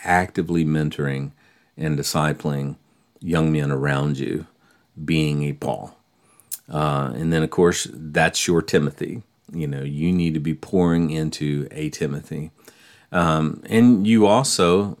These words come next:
you know, you not only need to be pouring into a Timothy, you need to be a Timothy to a Paul, you know. And, uh, and then also a Barnabas. Barnabas is your friends,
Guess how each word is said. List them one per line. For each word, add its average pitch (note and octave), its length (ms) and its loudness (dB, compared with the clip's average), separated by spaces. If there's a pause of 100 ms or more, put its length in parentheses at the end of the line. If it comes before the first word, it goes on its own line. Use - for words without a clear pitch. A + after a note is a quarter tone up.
(100)
you E2+ 160 -8
know, D2 120 -6
you E2+ 240 -4
not E2+ 240 2
only E2+ 240 2
need E2 320 0
to D2+ 360 0 (880)
be E2+ 120 0
pouring G2+ 360 2
into C#3 260 4
a D2+ 60 4
Timothy, D2 380 -2
you E2+ 200 0
need E2 220 0
to D2 40 -8
be E2+ 220 -2
a C#2 100 0
Timothy B1+ 540 -10 (440)
to - 200 -2
a - 100 0
Paul, - 380 -2 (340)
you D#2+ 200 -8
know. C#2+ 180 -6 (420)
And, A#2+ 180 4
uh, A#2 100 6
and A2+ 120 2
then B2 140 6
also A#2 340 2
a B2 40 0
Barnabas. C3 580 -2
Barnabas C3+ 680 2 (440)
is C3 140 -2
your C#3+ 80 0
friends, E2+ 560 -2